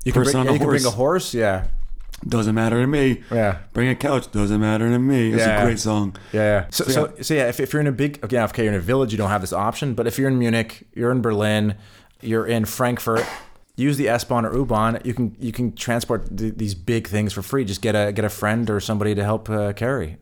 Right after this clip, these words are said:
Speaker 2: Yeah, exactly. Easy peasy.
Speaker 1: Yeah.
Speaker 2: And it doesn't cost you anything except for a subway ticket. On
Speaker 1: Now,
Speaker 2: that vein.
Speaker 1: yeah. So, so now you've set up your apartment. What do you do now?
Speaker 2: Hey, y-,
Speaker 1: Like,
Speaker 2: you
Speaker 1: you're, you're new to the city. You don't know anybody.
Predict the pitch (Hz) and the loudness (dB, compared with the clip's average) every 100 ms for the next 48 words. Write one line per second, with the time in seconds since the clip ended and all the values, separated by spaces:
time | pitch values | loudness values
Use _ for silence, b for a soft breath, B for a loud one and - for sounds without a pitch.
0 | - 135 143 - - 82 120 107 - - | -4 -2 -2 -6 -6 -2 -2 -2 -2 0
1 | 120 113 104 120 101 104 107 123 110 - | 2 2 2 0 2 2 2 0 -2 -4
2 | - 107 113 - - 104 101 113 131 101 | -2 0 0 -4 -6 -2 0 0 -2 -2
3 | 98 101 107 110 104 101 101 95 - B | 0 0 0 -2 -2 0 0 -2 -6 B
4 | B B B - 98 95 - 95 87 - | B B B -4 -2 0 -2 -2 -2 -2
5 | - - - _ - 135 139 117 101 98 | -4 -4 -16 _ -4 2 2 2 0 0
6 | 135 147 131 143 117 151 131 139 143 139 | -2 -4 2 2 2 -2 0 0 2 2
7 | 131 139 135 120 123 117 - 107 - 123 | 0 0 0 0 0 0 -2 -8 0 0
8 | 123 104 104 101 - - 110 117 110 147 | 0 -2 -6 -6 -10 -6 -2 0 0 -2
9 | - - - 110 101 - - - - 110 | -2 -10 -4 -2 -2 -6 -16 -10 -2 -2
10 | - - - - - - 135 131 127 127 | -2 -6 -6 -6 -2 2 2 2 2 2
11 | 151 151 139 - 117 139 175 - - 135 | 2 2 2 0 0 0 -2 -8 -4 0
12 | 113 107 98 110 | 0 0 0 -2